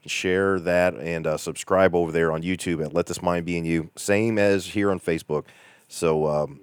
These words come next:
it'll, it'll really help out. I appreciate it. Also, you can watch me or listen to me anyways. Um, anytime you're on the road, you can always listen to Let This Mind Be in You Ministries podcast, wherever you like to find your podcast.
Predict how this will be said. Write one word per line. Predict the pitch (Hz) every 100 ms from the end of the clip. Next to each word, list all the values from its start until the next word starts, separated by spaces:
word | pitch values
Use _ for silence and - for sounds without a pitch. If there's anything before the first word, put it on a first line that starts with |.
| -
it'll, | 82 78
it'll | 85 78
really | 85 80
help | 82 78
out. | 78 73
I | -
appreciate | 80 - 85 - 78
it. | 147 - - - -
Also, | 95 -
you | 113 113
can | 104
watch | 101 113 -
me | 110 110 107 110 -
or | 87
listen | 82 - 87
to | 80
me | 85 85 85
anyways. | 87 85 85 101 - -
Um, | 85 82 82 82
anytime | 107 - 127 120
you're | 101 107
on | 113
the |
road, | 104 131 143 - _ _ - -
you | 82
can | 92
always | 90 92 92 95
listen | 101 - 78
to | 73
Let | 82 -
This | 85
Mind | 95 98
Be | 95
in | 98
You | 95
Ministries | 98 98 - 82
podcast, | - 92 95 98 92 87 - - - -
wherever | - 80 95 98
you | 90 87
like | 78 78 78 -
to | 78
find | 85 85 80
your | 76
podcast. | 87 82 82 71 67